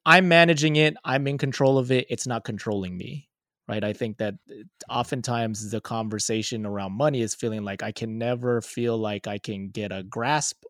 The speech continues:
on, on it. Um, but I think, like, there's, there are principles, at least from now, from me, like, what I've learned in recent years, there are principles that you can learn to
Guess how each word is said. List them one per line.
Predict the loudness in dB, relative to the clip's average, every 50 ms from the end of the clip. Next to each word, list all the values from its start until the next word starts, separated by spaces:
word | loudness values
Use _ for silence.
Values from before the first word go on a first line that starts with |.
| _ -8
on, | -6 -4 -4 -4 -6 -8 -12 -14 _ _ _ _ _ _ _ _ _ -6
on | -4 -2 -2 0
it. | -2 -2 -4 -6 _ _ _ _ _ _ _ _ _ -10
Um, | -6 -6 -4 -4 -4 -6 -6 -4
but | -2 0
I | 2 2
think, | 2 2 0 0 2
like, | 0 0 0 -2
there's, | 0 0 2 4 4 4 2 0 -2 -4 -6 -8 -10 _ _ _
there | -2 0 2 2
are | 2
principles, | 0 -2 -2 -2 -2 -2 -6 -6 -4 -2 0 0 0 0 -2 -4 -8 -2 2
at | 4 6
least | 8 6 6 6 4
from | 0 0 0 2
now, | 4 6 8 8 8 8 6
from | 2 0 -4 -4 2
me, | 4 6 6 6 6 4
like, | 4 2 0 2
what | 2 2 2
I've | 4 2 2 0
learned | 0 -2 -2 0 0 -2 -4 -6
in | -8 -8 -8 -8 -6 -4
recent | -4 -4 -2 -2 -4 -6 -6
years, | -4 -2 -2 -2 -2
there | -2 -4
are | -4
principles | -4 -4 -8 -8 -8 -8 -10 -8 -8 -6 -6
that | -6 -8 -6 -8
you | -12
can | -10 -10 -10 -8
learn | -8 -6 -6 -6 -6 -8
to | -10 -14